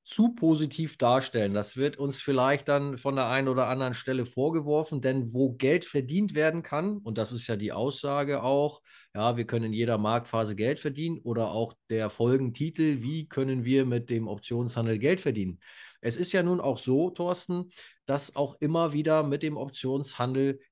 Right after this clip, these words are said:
Geld verloren wird. Äh, darüber müssen wir, denke ich, auch noch mal, äh, den ein oder anderen Satz verlieren.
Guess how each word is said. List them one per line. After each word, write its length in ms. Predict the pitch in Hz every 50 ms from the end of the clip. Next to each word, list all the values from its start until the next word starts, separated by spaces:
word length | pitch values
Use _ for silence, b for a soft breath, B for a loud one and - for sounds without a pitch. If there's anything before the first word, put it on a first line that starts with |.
| _ _
Geld 180 | - 113 117 117
verloren 460 | - 147 143 165 185 165 127 95 80
wird. 260 | 80 78 - - - _ -
Äh, 180 | 104 104 104 101
darüber 600 | 92 117 123 135 131 - - 135 147 143 151 143
müssen 240 | 143 151 143 156 156
wir, 80 | 156
denke 260 | 131 139 139 143 143
ich, 200 | 151 - - -
auch 200 | 113 117 131 131
noch 260 | - 131 135 135 - -
mal, 460 | 117 110 107 113 113 120 123 127 123
äh, 240 | - 123 123 120 117
den 160 | 120 123 123
ein 220 | 117 - 101 113 123
oder 220 | 120 117 120 92
anderen 260 | 95 117 123 120 113
Satz 320 | 101 107 110 113 - - - - - - -
verlieren. 640 | - 131 127 131 160 175 160 120 92 82 78 78